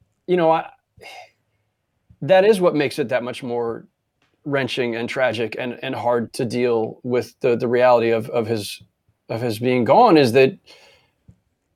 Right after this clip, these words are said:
like, <sighs> that was the real Kobe at the end.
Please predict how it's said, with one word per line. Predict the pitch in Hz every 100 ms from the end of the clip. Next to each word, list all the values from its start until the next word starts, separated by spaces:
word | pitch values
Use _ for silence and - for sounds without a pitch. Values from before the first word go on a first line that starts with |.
| _ -
like, | 151 139 143 - - - -
<sighs> | _ _ _ -
that | 185 254
was | 262 220
the | 220
real | 220
Kobe | - 220 240
at | 196
the | 165 147
end. | 113 98